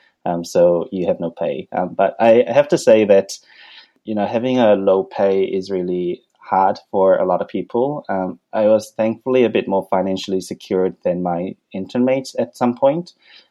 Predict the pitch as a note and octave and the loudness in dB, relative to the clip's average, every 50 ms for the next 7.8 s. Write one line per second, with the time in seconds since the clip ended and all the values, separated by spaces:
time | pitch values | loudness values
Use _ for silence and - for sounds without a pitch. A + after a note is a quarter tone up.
0 | _ _ _ - F#2+ F#2 F#2 F#2 F#2+ F#2 F2 - - A#2 A2+ A2 A2 G2+ F#2+ - | _ _ _ -4 -2 -2 0 2 2 0 0 0 0 2 2 4 4 2 0 -2
1 | F#2+ F#2 F2+ - F2+ F2+ F2 F2 F2 - - F#2 F2 F2 E2+ - F2+ E2+ - - | -4 -6 -6 -6 -4 -4 -4 -4 -6 -2 2 4 4 4 4 2 -2 -4 -4 -6
2 | - - - - F#2+ F2 - F2+ F2 E2+ E2+ E2+ F#2+ F2+ F#2 F2+ F2+ F2 E2+ F2+ | -8 -6 -2 -2 -2 -2 -2 -6 -6 -6 -6 -6 -6 -6 -4 -4 0 2 2 2
3 | F2+ F2+ - _ _ _ _ _ _ _ - G2+ G2 - - A2+ G#2+ G2+ G2+ - | 0 -2 -6 _ _ _ _ _ _ _ -2 -2 -2 -2 0 0 0 0 0 0
4 | - G2+ F#2+ F2+ F#2 F#2 F#2 F2+ - F2 G2 F#2 - - G2 F2+ F2 - - G#2 | 2 2 2 2 2 2 2 2 2 0 -2 -4 -4 -4 -4 -4 -4 -2 -4 -4
5 | F2+ F2 - A2+ A2+ A2+ - B2+ A2+ A2+ G#2 G#2+ - A2+ G#2 G2 - G2+ G2 F#2 | -2 -2 -4 -6 -6 -4 -4 -4 -2 -2 -4 -2 0 0 0 0 0 -4 -6 -4
6 | - G#2 F#2 F#2 F2 F2+ F2 E2+ - - F2 E2+ - _ - A2 G#2 - - - | -4 -4 -2 0 0 0 0 -2 -4 -4 -6 -6 -6 _ -6 -6 -6 -6 -14 -6
7 | - A#2+ A#2 A2+ A#2 B2 D3+ - G#2 F#2+ F#2 F#2 F#2 F#2 F#2 | -2 0 0 0 0 -2 -6 -8 -8 -6 -4 -4 -4 -6 -8